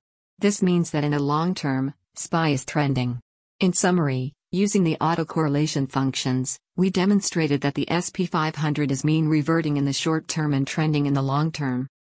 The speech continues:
In the next installment, we will design a trading system based on the mean reverting and trending properties of spy.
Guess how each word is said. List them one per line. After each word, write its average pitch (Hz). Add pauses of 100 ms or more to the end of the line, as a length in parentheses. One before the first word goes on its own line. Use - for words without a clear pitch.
In 190
the 180
next 202
installment, 139 (180)
we 202
will 208
design 156
a 139
trading 151
system 147
based 151
on 151
the 143
mean 151
reverting 151
and 139
trending 160
properties 139
of 143
spy. 127